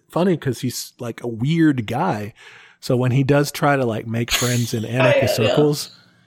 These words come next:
Speaker 1: he ends up getting, uh, they, one of the radical papers puts out a warning about him.
Speaker 2: Oh.
Speaker 1: They don't really know his name 'cause he just keeps giving them fake names.
Speaker 2: Oh my God.
Speaker 1: But, um,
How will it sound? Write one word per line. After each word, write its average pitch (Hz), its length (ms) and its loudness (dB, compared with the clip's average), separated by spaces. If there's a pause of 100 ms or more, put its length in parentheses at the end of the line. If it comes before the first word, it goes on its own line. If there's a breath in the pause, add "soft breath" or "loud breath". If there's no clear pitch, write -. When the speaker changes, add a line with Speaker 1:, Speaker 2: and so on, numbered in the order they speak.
Speaker 1:
he 156 240 2
ends 147 200 4
up 180 200 2
getting, 131 480 2
uh, 107 460 -2 (260)
they, 123 300 -2 (260)
one 147 240 4
of 147 60 4
the 120 440 2
radical 127 460 0
papers 120 580 0
puts - 340 -2
out 117 220 0
a 113 100 -4
warning 135 560 2
about 113 500 -2
him. 101 280 -12 (100)
Speaker 2:
Oh. 226 640 2
Speaker 1:
They 131 120 0
don't 175 160 4
really 180 180 6
know 151 200 4
his 123 180 2
name 117 580 -2
'cause 113 220 -6
he 110 100 -8
just 123 220 -14
keeps - 200 -8
giving 120 260 -6
them 101 200 -8
fake 135 300 -2
names. 107 340 -8
Speaker 2:
Oh 208 100 0
my 220 200 0
God. 185 580 -2
Speaker 1:
But, - 20 -12
um, 98 520 -6